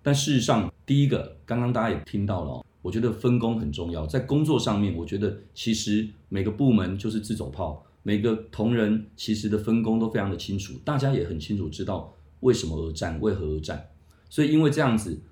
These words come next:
说实在话，我认为在工作上面，我其实我没有，我没有改变太多。其实一样的，有任何问题，不管我们线上的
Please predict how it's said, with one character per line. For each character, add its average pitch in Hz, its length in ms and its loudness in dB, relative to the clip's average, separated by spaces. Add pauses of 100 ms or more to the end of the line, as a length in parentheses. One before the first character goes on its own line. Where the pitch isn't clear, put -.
(160)
说 - 240 0
实 - 160 -4
在 113 180 2
话， 110 180 0
我 90 160 -2
认 120 220 4
为 92 140 2
在 110 260 0
工 135 320 2
作 139 160 0
上 110 240 0
面， 98 340 2 (220)
我 95 100 -2
其 107 220 -2
实 92 500 -6 (280)
我 92 160 0
没 101 140 0
有， 87 380 -2 (440)
我 92 120 -4
没 101 140 0
有 123 80 2
改 - 180 -2
变 101 180 0
太 90 200 -4
多。 78 260 -6 (400)
其 - 160 -6
实 113 180 -2
一 104 200 0
样 117 220 2
的， 90 120 0
有 90 140 -2
任 117 180 2
何 101 140 0
问 104 220 2
题， 82 200 -6
不 - 140 -6
管 90 160 -4
我 80 80 -6
们 85 140 -6
线 107 260 2
上 98 240 -2
的 87 220 -4